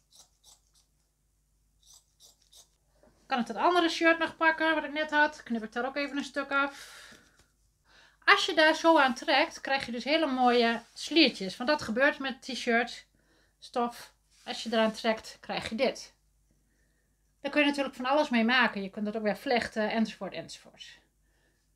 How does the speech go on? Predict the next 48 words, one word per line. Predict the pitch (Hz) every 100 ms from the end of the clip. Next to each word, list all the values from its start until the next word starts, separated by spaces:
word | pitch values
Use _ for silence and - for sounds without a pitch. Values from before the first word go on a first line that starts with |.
| _ _
Nou, | 226 175
wat | - 196
ik | 240
ga | 233
doen | 214 214 202
is, | 202 208 - -
eh, | 196 185
hier | 196 208 220
even | 202 196 202
een | 185 170 -
lusje | - 220 285 285 247
in | 226
maken | 240 233 226
bovenin. | 220 240 233 262 349 339 - _ _ _ _ _ _ _ _ _ _ _ _ _ _ _ _ _ _ _ _
En | - 302
dan | 285
ga | - 269
ik | 262
dat | 247 240
aan | - 262
deze | 247 240 226
hengel | 208 247 220 180 180
bevestigen. | 190 202 190 - 180 208
Nou | 226
zit | 226 262
hier | 240 233
wel | 262
een | 247 220
soort | - 226 214
kokertje | - 254 269 226 -
en | 202
ik | 202 202
denk | 220
niet | 226 240
dat | 233
ik | 220 220
die | 220 214 190
goed | - 240 -
kan | 208 190
gebruiken. | 180 196 233 302 339
Ik | 349
weet | - 208
niet | 202
of |
dat | 196 180
wil | - 202 240
om | 233
hier | 214 202 202